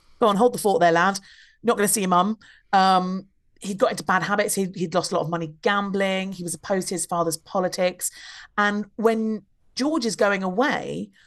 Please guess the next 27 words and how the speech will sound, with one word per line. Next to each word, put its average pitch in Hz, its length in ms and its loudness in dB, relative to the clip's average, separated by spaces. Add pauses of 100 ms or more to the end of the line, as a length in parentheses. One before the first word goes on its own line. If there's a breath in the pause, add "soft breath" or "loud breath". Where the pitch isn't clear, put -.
(160 soft breath)
uh, 196 280 -2
and 196 360 -2
appointing 196 400 -2
Caroline 240 460 -2
as 160 140 -4
regent, 170 400 -4 (200)
Frederick 370 400 2
is 170 120 -6
really 185 540 2
getting 151 220 -4
hacked 170 320 -6
off 160 180 0
with 147 100 -6
this. 151 220 -6
And 165 80 -6
he's 165 100 -8
going, 170 240 2 (320 loud breath)
"I'm 262 280 4
the 233 80 6
one 196 120 0
that's 165 120 -2
due 185 140 -4
to 160 80 -6
be 180 80 -4
king." 160 380 2
And, 170 220 0
and 165 400 -2